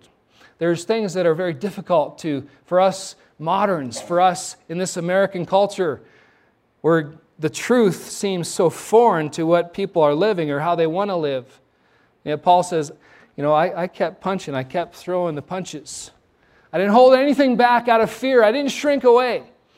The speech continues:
with the hard doctrines, with the hard truths, and neither should you, elders, leaders of the church."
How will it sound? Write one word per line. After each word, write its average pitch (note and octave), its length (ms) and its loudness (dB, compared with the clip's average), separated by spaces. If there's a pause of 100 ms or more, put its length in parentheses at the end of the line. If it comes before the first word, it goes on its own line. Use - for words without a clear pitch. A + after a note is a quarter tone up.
(320)
with E3+ 100 -6
the F3+ 140 0
hard G#3+ 320 4
doctrines, G3 480 2
with E3+ 80 -8
the E3+ 100 -2
hard G3 320 2
truths, D3+ 460 -2
and F#3 180 -4
neither B3+ 300 0
should A3 300 -4
you, E3 300 -8 (1000)
elders, D3 640 -2 (200)
leaders D3+ 360 -4
of C#3 100 -8
the B2+ 60 -6
church." - 640 -14